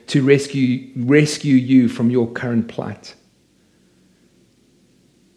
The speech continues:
As you consider the, the surprise of the cross, let's invite Jesus into those darkest places. Let's invite Jesus into those seemingly impossible situations.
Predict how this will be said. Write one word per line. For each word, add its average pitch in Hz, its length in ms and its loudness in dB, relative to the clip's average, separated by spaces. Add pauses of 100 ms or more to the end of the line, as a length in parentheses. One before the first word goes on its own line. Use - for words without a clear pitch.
(360)
As 120 160 -8
you 131 100 2
consider 143 800 2 (220)
the, 135 100 2
the 135 160 -6
surprise 147 600 2
of 120 140 -2
the 131 60 0
cross, - 680 -8 (1600)
let's 135 240 -2
invite 127 400 0
Jesus 127 560 2
into 131 320 -2
those 123 280 2
darkest 117 520 -4
places. 98 480 -6
Let's 143 240 2
invite 135 400 0
Jesus 131 420 0
into 135 260 -2
those 123 300 0
seemingly 139 440 0
impossible 127 580 -2
situations. 110 880 -10